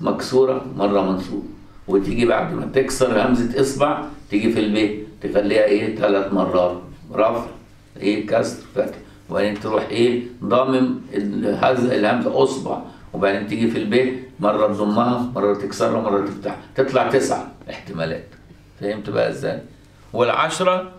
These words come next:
أسبوع، يبقى ليها عشر لغات. فهمت بقى؟ يعني الصباع ده شغلانة طلع. الصباع مش سهل. قال في المصباح: "فيه عشرة لغات"، تسليس الهمزة مع تسليس الموحدة.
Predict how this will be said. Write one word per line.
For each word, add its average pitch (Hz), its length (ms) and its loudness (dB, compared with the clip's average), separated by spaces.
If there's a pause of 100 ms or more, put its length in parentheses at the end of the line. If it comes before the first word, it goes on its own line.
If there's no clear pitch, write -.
أسبوع، 131 600 0 (1200)
يبقى 113 260 2
ليها 135 160 4
عشر 123 360 0
لغات. 87 260 -2 (160)
فهمت 104 260 -6
بقى؟ - 300 -2
يعني 95 220 -2
الصباع 120 300 0
ده 123 100 -4
شغلانة 120 460 -2
طلع. 104 300 -6 (720)
الصباع 196 300 0
مش 202 120 0
سهل. - 380 2 (2500)
قال 143 260 4
في 139 60 -2
المصباح: 123 440 0
"فيه 147 200 2
عشرة 135 420 0
لغات"، 101 340 2 (120)
تسليس 135 500 -2
الهمزة 131 420 2
مع 107 180 0
تسليس 123 460 -4
الموحدة. 110 600 0